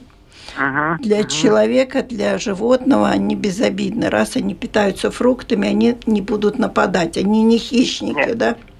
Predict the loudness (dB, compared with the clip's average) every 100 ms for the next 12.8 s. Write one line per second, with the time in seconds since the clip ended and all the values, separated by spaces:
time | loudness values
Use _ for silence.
0 | -20 -14 -4 -2 -2 -4 -8 -6 -6 -12
1 | -20 -20 _ -20 -4 2 4 4 4 4
2 | 4 2 0 -2 -4 -4 -6 0 0 0
3 | -2 -4 -2 -2 -2 -4 -4 0 0 0
4 | -2 0 0 -2 -8 -10 -16 -20 -20 -20
5 | -4 0 2 0 0 -2 -2 -6 -2 -2
6 | 0 -2 0 0 0 0 0 0 -2 0
7 | 2 2 -4 -8 -6 -4 -2 -2 -2 -2
8 | -4 -2 -2 0 0 0 0 0 0 -4
9 | -8 -20 -20 -18 -14 -10 0 0 0 -2
10 | 0 0 0 0 2 2 0 -2 -6 -6
11 | -6 0 0 0 -2 -2 -4 0 0 0
12 | -4 -2 -4 -6 -14 -12 -10 -14